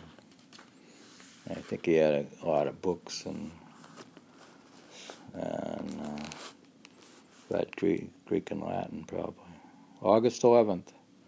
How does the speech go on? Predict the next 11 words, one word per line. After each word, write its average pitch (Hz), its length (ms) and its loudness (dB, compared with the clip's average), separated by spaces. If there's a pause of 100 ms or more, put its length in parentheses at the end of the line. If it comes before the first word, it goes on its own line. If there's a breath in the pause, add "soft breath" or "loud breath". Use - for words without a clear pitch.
(960 soft breath)
Found 165 1000 8
rather, 160 600 10
blank 151 560 8
rather 156 400 10
carious, 113 1040 6
his 117 240 4
breath 110 420 8
smelled 113 1120 4
of 117 200 0
rum. 80 720 2 (520)
Mm-hmm. 101 300 2